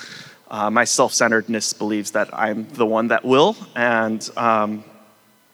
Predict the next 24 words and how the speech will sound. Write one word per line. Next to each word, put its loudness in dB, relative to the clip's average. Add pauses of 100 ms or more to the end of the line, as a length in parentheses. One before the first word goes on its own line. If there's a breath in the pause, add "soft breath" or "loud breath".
yeah, 6
so 4 (440 loud breath)
when 6
I 6
look 4
ahead 4
to -8
twenty 2
nineteen, 0
and -2
I 2
know, 4
like, 0 (540)
it's -4
all 6
in 2
God's 2
plan, -4
what 2
happens -2
with -4
their 0
faith, -4 (100)
but 2